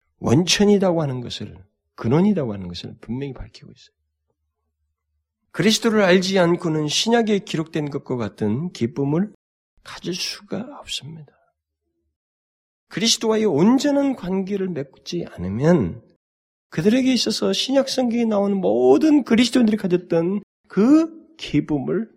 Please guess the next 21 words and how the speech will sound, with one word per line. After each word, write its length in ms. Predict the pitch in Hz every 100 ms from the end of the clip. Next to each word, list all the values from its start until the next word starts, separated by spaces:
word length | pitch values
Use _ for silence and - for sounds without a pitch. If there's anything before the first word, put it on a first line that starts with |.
| _ _ _
소유할 600 | - - 247 240 233 233
수가 460 | 220 - 208 190 175
없어요. 460 | - - - 78 - _ _ _ _ _ _ _ _ _ _ _ _
그리스도를 540 | - 123 143 - 139 139
명확하게 760 | 127 92 127 151 147 147 143 135
알기 260 | 131 131
전에는 480 | 123 131 135 135 131 - -
그 180 | - 151
누구에게도 760 | 127 175 156 143 139 143 147 143
그리스도인의 600 | 160 208 - 262 247 247
기쁨을 640 | - 226 226 240 302 107 - -
말할 320 | - - 107 147
수가 580 | - 160 160 190 185 -
없습니다. 720 | - - 185 - - - _ _ _ _ _ _ _ _ _ _ _ _
그 160 | - 131
어떤 420 | 156 - 220 226
평안이나 760 | 220 - 233 233 220 196 185 208 - - _
기쁨을 600 | - 160 - 175 165 151
약속할 540 | 139 - - - - -
수가 300 | - - -
없어요. 400 | 50 - -